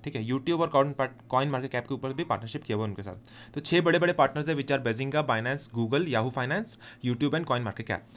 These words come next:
तो ये बड़े-बड़े छह पार्टनर्स की वजह से इनका जो ट्रस्ट है वो काफ़ी ज़्यादा बढ़ सकता है। ठीक है, उनके हेडलाइंस है, वेबसाइट है, पूरा चेकआउट करके you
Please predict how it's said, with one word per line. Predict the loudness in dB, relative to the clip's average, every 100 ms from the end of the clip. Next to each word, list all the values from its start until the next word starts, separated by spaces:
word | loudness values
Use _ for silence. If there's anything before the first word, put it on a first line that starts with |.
| -20 -6
तो | 2
ये | 4
बड़े-बड़े | 6 6 4 2
छह | 0 2
पार्टनर्स | 2 2 0 -2
की | -2
वजह | -2
से | -4 -4
इनका | -4 -2 -2
जो | 0 -2
ट्रस्ट | -2 -2 -2
है | -4
वो |
काफ़ी | -4 -4
ज़्यादा | -4 -4
बढ़ | -2
सकता | -4 -4 -4
है। | -4 -6 -20 -20 -20 -8
ठीक | -4
है, | -4 -4
उनके | -2 0
हेडलाइंस | 2 4 4 2
है, | 0
वेबसाइट | 0 -2 -2 -2
है, | 0
पूरा | 0
चेकआउट | 0 -2 -2
करके | -2 -2 -4
you | -6 -8